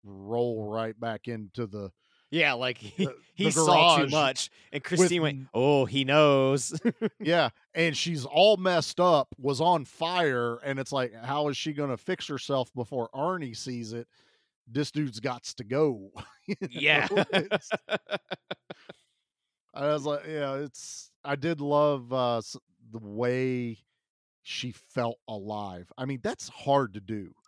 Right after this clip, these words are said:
Speaker 2: It
Speaker 1: This is an
Speaker 2: really is, and
Speaker 1: inanimate
Speaker 2: they do.
Speaker 1: object.
Speaker 2: And, like, when you see the bullies, like, destroy her, I mean,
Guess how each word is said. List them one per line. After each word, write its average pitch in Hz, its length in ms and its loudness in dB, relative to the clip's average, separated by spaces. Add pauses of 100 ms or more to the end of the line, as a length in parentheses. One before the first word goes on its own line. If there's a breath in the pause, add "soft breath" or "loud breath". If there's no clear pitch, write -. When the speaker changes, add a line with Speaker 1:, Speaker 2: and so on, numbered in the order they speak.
(200)
Speaker 2:
It 185 160 -4
Speaker 1:
This 160 180 -2
is 233 160 -4
an - 40 0
Speaker 2:
really 120 160 -2
is, 131 640 -2
and 170 240 -2
Speaker 1:
inanimate - 20 -2
Speaker 2:
they 117 180 -6 (120)
do. 123 380 0
Speaker 1:
object. - 160 -12 (560)
Speaker 2:
And, 156 140 -2
like, 156 240 -8
when 143 120 -10
you 208 100 -12
see 190 160 -10
the 135 120 -8
bullies, 127 500 -6
like, 95 160 -10 (180)
destroy 117 680 -4
her, 98 160 -6
I 120 100 -8
mean, 110 180 -10